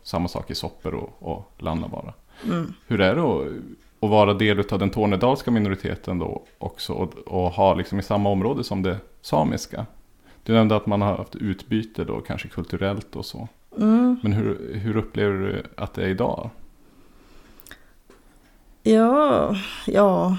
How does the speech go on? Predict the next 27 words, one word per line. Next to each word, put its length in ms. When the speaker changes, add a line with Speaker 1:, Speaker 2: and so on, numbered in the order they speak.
Speaker 2:
det 140
beror 280
ju 60
helt 380
på 240
vad 140
man 180
ska 300
titta 380
på 240
då. 220
Jag, 240
jag 160
vet 300
ju 60
att 140
det 60
blossar 400
upp 180
konflikter 720
med 260
renskötseln 840
och 140
skotertrafik 920
och 60
så 120
vidare 520